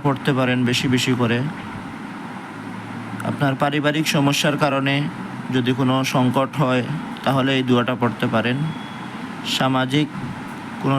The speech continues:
সংকট হইলে এই দোয়াটা পড়তে পারেন। নিজে যদি বেমার হন, রুগী হন, ঋণগ্রস্ত হন, এই দোয়াটা পড়তে পারেন। এবং যদি রাষ্ট্রের মধ্যে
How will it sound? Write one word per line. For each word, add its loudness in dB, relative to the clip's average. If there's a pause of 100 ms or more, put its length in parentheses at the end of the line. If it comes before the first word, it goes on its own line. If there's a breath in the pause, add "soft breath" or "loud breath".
(100)
সংকট 2 (100)
হইলে 6
এই 4
দোয়াটা 4
পড়তে 2
পারেন। 2 (1160)
নিজে 4 (120)
যদি 2 (880)
বেমার 2 (100)
হন, 4 (680)
রুগী 4
হন, 2 (380)
ঋণগ্রস্ত 2 (120)
হন, 2 (240)
এই 4
দোয়াটা 4
পড়তে 0
পারেন। 2 (1700)
এবং 2 (120)
যদি 4 (140)
রাষ্ট্রের 2
মধ্যে 2